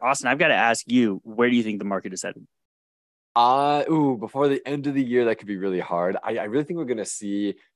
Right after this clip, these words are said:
Speaker 2: a little bit lower. I don't think we're gonna see any big moves up or down, right? I just really don't. But starting next year, right, Q one, I really think we're headed lower. I do.
Speaker 1: Hmm. I think I'm in the boat where I'm, I'm,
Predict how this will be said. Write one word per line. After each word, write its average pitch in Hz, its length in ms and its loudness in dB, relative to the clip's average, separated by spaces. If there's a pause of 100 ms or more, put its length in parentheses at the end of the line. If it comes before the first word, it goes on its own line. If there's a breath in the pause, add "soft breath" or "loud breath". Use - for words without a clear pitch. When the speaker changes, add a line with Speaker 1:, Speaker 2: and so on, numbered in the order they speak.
(100)
Speaker 2:
a 95 100 -2
little 104 260 2
bit 127 160 2
lower. 127 340 4
I 123 80 2
don't 131 120 0
think 160 100 2
we're 147 60 2
gonna 135 100 2
see 131 160 -4
any 113 100 0
big 98 260 -6
moves 92 220 -6
up 87 140 0
or 82 60 -4
down, 73 220 -6
right? 71 140 -6
I 80 40 -2
just 82 240 -12
really 107 240 0
don't. 80 340 -4
But - 180 2 (300 soft breath)
starting 95 640 2
next 120 360 -2
year, 208 340 2 (100)
right, 135 180 2 (180)
Q 135 300 -2
one, 117 600 -2
I - 80 -16
really 98 280 -2
think 95 180 -12
we're 87 80 -2
headed 78 240 -6
lower. 71 480 -8
I - 100 -2
do. 80 320 -4 (560)
Speaker 1:
Hmm. 110 300 -2 (180)
I 120 120 0
think 170 180 0
I'm 175 120 4
in 170 80 4
the 160 80 4
boat 131 360 6
where 113 580 4 (960)
I'm, 139 280 0 (460)
I'm, 131 320 4